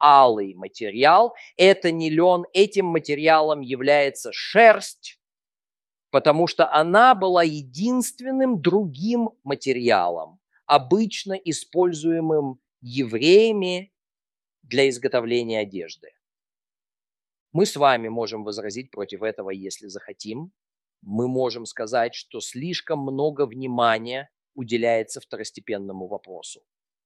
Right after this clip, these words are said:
Но факт остаётся фактом. В древнейших таргумах и других известных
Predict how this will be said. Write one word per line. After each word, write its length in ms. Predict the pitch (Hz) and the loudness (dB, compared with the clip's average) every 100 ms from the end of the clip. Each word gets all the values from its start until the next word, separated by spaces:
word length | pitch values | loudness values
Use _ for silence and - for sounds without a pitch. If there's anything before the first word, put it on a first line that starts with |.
| _ _ _ _ _ _ _ _ _ _ - | _ _ _ _ _ _ _ _ _ _ -4
Но 180 | 135 | -2
факт 600 | 123 - 180 - - _ _ - | 0 4 4 4 -4 _ _ -18
остаётся 560 | 127 - 120 113 - | -12 -8 -6 -8 -12
фактом. 500 | - 104 - - 82 _ _ _ _ _ _ _ _ _ _ _ _ _ _ _ | -6 -6 -6 -16 -20 _ _ _ _ _ _ _ _ _ _ _ _ _ _ _
В 160 | 117 | -6
древнейших 1080 | 117 151 156 151 175 180 147 - 110 - _ _ - | 0 4 2 2 -2 -2 -4 -8 -12 -16 _ _ -6
таргумах 840 | 143 127 123 139 147 160 156 - _ _ _ _ - | -4 -4 -6 -4 -2 -2 -4 -10 _ _ _ _ -8
и 100 | 151 | -6
других 800 | 113 151 156 123 214 254 - _ _ | -2 -2 -2 0 0 0 -6 _ _
известных 800 | 139 123 131 170 160 156 151 | -8 -6 -2 -2 -2 -8 -12